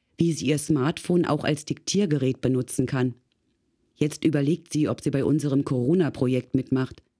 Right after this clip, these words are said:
und mir einspricht, wie es ihr mit Corona geht. Ich fände es prima, wenn das klappen würde. Nun aber genug von mir.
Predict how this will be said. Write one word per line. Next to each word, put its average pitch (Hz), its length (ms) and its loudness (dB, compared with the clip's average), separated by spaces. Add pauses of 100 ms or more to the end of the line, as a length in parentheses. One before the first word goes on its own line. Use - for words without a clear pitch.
(240)
und 131 160 0
mir 143 180 0
einspricht, 160 640 -2
wie 147 140 2
es - 120 -2
ihr 147 120 2
mit 139 160 -2
Corona 147 400 2
geht. 127 300 -2 (680)
Ich 139 140 0
fände 131 240 0
es 135 120 -4
prima, 147 340 2
wenn 131 120 2
das 135 180 -2
klappen 143 320 0
würde. 135 320 0 (840)
Nun 208 220 4
aber 165 240 4
genug 151 320 2
von 131 180 2
mir. 123 300 0